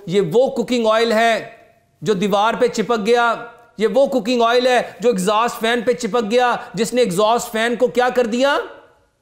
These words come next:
और ये वो कुकिंग ऑयल है, जहां बर्तन धोते हो, सिंक के पाइप को देखो,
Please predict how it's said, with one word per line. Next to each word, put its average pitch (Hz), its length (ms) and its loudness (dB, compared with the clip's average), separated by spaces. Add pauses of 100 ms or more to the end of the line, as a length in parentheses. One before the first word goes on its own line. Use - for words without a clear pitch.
(640)
और 147 100 -2
ये 175 120 -2
वो 190 160 0
कुकिंग 170 360 -4
ऑयल 156 260 2
है, 156 360 0
जहां 156 300 -4
बर्तन 160 360 -2
धोते 165 240 -2
हो, 185 80 4
सिंक 180 320 -4
के 190 80 2
पाइप 175 340 -2
को 208 80 0
देखो, 208 340 2